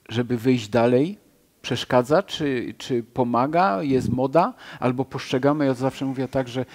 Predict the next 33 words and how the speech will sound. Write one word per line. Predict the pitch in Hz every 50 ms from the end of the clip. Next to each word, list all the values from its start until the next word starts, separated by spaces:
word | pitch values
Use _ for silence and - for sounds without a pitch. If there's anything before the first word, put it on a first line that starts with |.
| - - - - - - -
e, | 113 117 113 117
nos | 120 123 131 131 - - - -
Ślązoków | - - 127 123 123 113 127 127 - 131 -
postrzega | - - 117 - - 127 117 120 123 113
się | - - 120 113
czasami | - - 127 117 - 135 123 123 120 117
tak, | - - 123 120 117
jak | 120 117 113 110 113
my | 120 127 123
postrzegamy | - 117 - - 123 117 123 120 120 117
Czechów, | 110 - - 120 104 101 107 92 - - - _ - - - - -
że | 104 113 107
jak | 107 - -
Czech | - 143 127 -
przyjedzie, | - - - 120 120 127 135 131 139 131
to | - - 120
musi | 120 120 - - 127
być | 113 123 113 -
taki | - 117 - - -
trochę | - - 120 117 110 120 110 113
Jorzin | 117 117 110 117 113 113
z | 107 104
Barzin, | 104 117 120 110 107 117 113 110 - - - - - -
długie | 120 120 120 120 113 107
włosy | 104 117 120 120 - - 117 107
i | 107
tak | - 107 107 104
dalej | 101 110 110 110 107 -
i | 117
musi | 120 127 - 139
być | 120 123 117 -
śmieszny, | - - 123 113 107 - - 107 98 92
tak? | - - 104 113 123 -